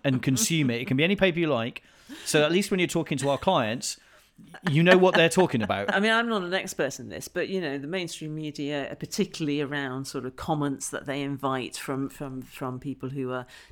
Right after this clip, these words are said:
Speaker 2: digesting news on, online, you know, it, it is designed to be, to provoke negative
Speaker 1: Oh, yeah.
Speaker 2: responses
Speaker 1: Yeah, yeah.
Speaker 2: because
Speaker 1: That's right, 'cause
Speaker 2: that
Speaker 1: it
Speaker 2: you're,
Speaker 1: sells
Speaker 2: you're
Speaker 1: well.
Speaker 2: much more likely to post a negative response than a positive response,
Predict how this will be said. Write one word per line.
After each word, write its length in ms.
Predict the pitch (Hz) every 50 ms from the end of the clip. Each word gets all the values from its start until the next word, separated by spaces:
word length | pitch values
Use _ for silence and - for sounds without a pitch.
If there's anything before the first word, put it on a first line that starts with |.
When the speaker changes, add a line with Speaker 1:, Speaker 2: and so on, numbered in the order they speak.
| - - 147
Speaker 2:
digesting 680 | 131 170 143 165 151 - - - - - 139 143 143
news 440 | 147 151 165 165 156 143 143 135 131
on, 220 | 143 139 139 139 139
online, 640 | - - 151 143 147 151 190 226 202 151 127 - - - - - - - - -
you 120 | 202 202
know, 80 | 175 147
it, 280 | 147 160 - - 190 - -
it 200 | - 196 185 175
is 420 | 190 185 180 175 175 165 - - _ -
designed 600 | - 170 156 147 170 170 180 180 170 165 160 147
to 100 | - -
be, 360 | - 151 147 143 139 139 135 135 - _ -
to 120 | - 180
provoke 520 | - 180 151 135 160 156 156 151 - -
negative 320 | 160 160 156 139 160 160 127
Speaker 1:
Oh, 20 |
yeah. 80 | - -
Speaker 2:
responses 380 | 185 185 - - 349 381 233 -
Speaker 1:
Yeah, 60 | 147
yeah. 80 | 127 -
Speaker 2:
because 360 | 156 165 165 185 165 147 -
Speaker 1:
That's 140 | - - -
right, 80 | - 82
'cause 80 | 170 170
Speaker 2:
that 220 | 190 190 190 180
Speaker 1:
it 40 | - 190
Speaker 2:
you're, 280 | 190 190 185 220 220
Speaker 1:
sells 120 | 220 208 208
Speaker 2:
you're 120 | 220 214
Speaker 1:
well. 80 | 208 208
Speaker 2:
much 240 | 233 254 - -
more 140 | 196 202 196
likely 240 | 185 175 165 139 156
to 80 | - -
post 240 | - 170 156 -
a 40 | 170
negative 360 | 160 180 180 180 170 - 135
response 460 | 135 139 - - 143 139 143 107 - -
than 140 | 151 143
a 60 | 139 139
positive 420 | - 226 226 - - - 139 -
response, 480 | - 113 - - 101 120 147 190 -